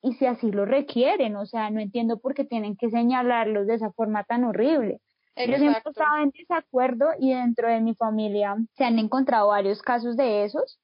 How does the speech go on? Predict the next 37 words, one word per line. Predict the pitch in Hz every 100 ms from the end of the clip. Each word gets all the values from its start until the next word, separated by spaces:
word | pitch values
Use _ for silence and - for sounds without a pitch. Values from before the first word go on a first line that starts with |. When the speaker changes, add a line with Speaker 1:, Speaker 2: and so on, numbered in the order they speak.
| _
Speaker 1:
pero | - 247 240
pues, | 208 214
o |
sea, | 196 220
yo | 202
siempre | 208 214 202
he |
estado | 202 214
en | 233
desacuerdo, | 254 320 294 254 311
yo | 233 202
no | 202
entiendo | 196 196 240 220
por | 226 254
qué, | - 226 190 196 _
pues, | - 202 - -
a | 202
qué | - 220
viene | 202 185
el | 180
señalamiento, | 226 240 254 190 226 226 196
pero | 175 294 285
Andrea | 285 277 220 226 - _
nos | 233 240 254 226
va | 196
a | 196
contar | 220 220 - 220 233 - _ _
cómo | - 285 254 247
le | 254 262
ha | 254
ido | 226 214
a | 269
ella, | 294 240 226 262 285 - _ _ -
cómo | - 240 226
lo | 220 254
ha | 240
vivido, | 208 240 302 240 226 277